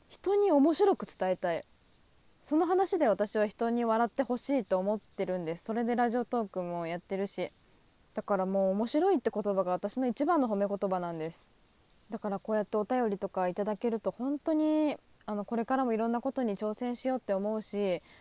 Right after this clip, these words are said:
ラジオも頑張って撮ろうって思うし、本当に前向きになれます。あの、モチベーションにかなりなってます。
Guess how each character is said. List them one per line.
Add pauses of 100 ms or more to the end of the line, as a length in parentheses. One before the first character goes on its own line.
(240)
ラ
ジ
オ
も
頑
張
っ
て
撮
ろ
う
っ
て
思
う
し、
本
当
に
前
向
き
に
な
れ
ま
す。 (300)
あ
の、
モ
チ
ベ
ー
シ
ョ
ン
に
か
な
り
な
っ
て
ま
す。